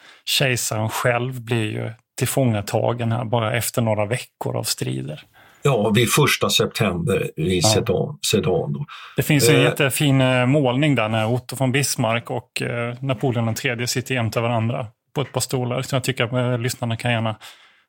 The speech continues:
Speaker 1: söka upp. Jag vet inte vad målningen heter, men den är väldigt, eh, typiskt känd. Och det är ju, och det är ju, det som är intress-, ja, då händer ju någonting som är ganska märkligt med det här kriget då, att huvudstyrkan är egentligen besegrad.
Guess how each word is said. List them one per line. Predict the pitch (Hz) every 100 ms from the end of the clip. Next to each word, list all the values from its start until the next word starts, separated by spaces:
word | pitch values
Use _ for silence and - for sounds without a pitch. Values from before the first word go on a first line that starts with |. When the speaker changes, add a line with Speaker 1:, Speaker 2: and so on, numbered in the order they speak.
| -
Speaker 1:
söka | - 113 101 117
upp. | 113 - - _ _ -
Jag |
vet | 127 135
inte | 127
vad | 117 117
målningen | 120 107 113 117
heter, | 120 127 127
men | 120
den | 120 117
är | 110
väldigt, | 117 110 -
eh, | 135 123 127 156 - -
typiskt | 131 123 - _ _ -
känd. | 151 - 123 113 120 - - - - - - -
Och | - - 156
det | 156
är |
ju, | 165
och | 151 143
det | 156
är |
ju, | 143 135 233 _ _ _ 131
det | 147
som | 175
är | 160
intress-, | 151 143 -
ja, | 160 147
då | 147
händer | 170 175 214
ju | 190
någonting | 147 139 151 143
som | 135 160
är | 143
ganska | 139 156 156
märkligt | 156 139 - 165
med | 151
det | 127
här | 147
kriget | - 147 160 151
då, | 120 123 160
att | 156 139 - - - - -
huvudstyrkan | - 156 127 - 123 117 160
är |
egentligen | 165 143 127 135 127
besegrad. | 123 - 139 170 117 135